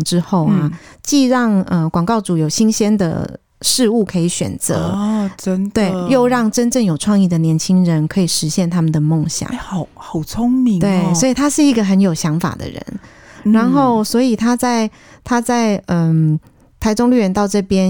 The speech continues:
Speaker 1: 已经经营了一段时间之后，才买下青美学的这块地，就是香格里拉的这块地。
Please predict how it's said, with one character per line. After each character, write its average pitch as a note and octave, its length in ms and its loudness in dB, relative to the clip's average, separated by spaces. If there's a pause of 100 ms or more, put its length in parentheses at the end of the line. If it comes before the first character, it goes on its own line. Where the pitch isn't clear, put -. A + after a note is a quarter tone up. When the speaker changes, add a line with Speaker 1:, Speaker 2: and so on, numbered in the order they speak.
Speaker 1:
已 E3 60 -6
经 A3 180 2
经 A3+ 240 2
营 F3+ 200 2
了 F3 180 0
一 G3 140 -4
段 G3 260 0
时 E3 260 -2
间 F#3 280 0
之 F#3 120 -2
后， E3+ 320 -2 (220)
才 G3 180 -2
买 F#3 220 0
下 E3+ 400 -2 (180)
青 - 160 0
美 F#3+ 160 2
学 D#3+ 200 0
的 D3+ 80 2
这 E3 160 -2
块 D#3 220 0
地， E3+ 180 0
就 G3+ 120 0
是 G3+ 120 -2
香 F#3+ 160 0
格 F#3 100 0
里 D3 140 -2
拉 D#3 160 0
的 C#3+ 60 -2
这 D#3 180 -2
块 D#3 220 -2
地。 E3+ 280 -4